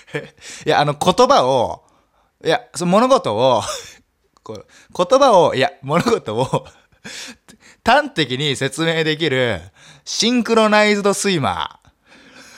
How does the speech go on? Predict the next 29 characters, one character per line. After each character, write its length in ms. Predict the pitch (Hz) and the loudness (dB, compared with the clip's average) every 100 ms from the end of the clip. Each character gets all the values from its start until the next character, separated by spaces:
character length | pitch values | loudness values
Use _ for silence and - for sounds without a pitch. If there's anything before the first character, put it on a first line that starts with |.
| - - | -20 -20
<laughs> 300 | 202 - - _ _ _ | -20 -20 -20 _ _ _
「え？ 320 | - 135 - _ _ _ - - - - | -10 -8 -10 _ _ _ -20 -16 -12 -6
え、 60 | |
そ 80 | 165 | -4
の 40 | |
サ 200 | 165 - | -4 -2
イ 80 | 262 | -2
コ 120 | 247 | 0
ロ 80 | 214 | 0
は 60 | 95 | 0
何 140 | 101 | -4
で 80 | 87 | -8
す 100 | - | -12
か？」 100 | 80 - - - | -16 -16 -20 -16
「こ 100 | - | -8
の 40 | 156 | -2
サ 180 | 247 | 2
イ 160 | 269 285 | 2 2
コ 120 | 302 | -4
ロ 120 | 254 | -2
の 360 | 165 214 139 - | -2 -2 -4 -6
目 140 | - 240 | -4 0
の 100 | 226 | 2
文 200 | 156 196 | 2 2
字 140 | 269 | 0
数 220 | 262 247 | -2 0
だ 140 | 214 214 | 2 2
け 140 | 240 | 2
で 400 | 226 302 - - | 2 2 0 -4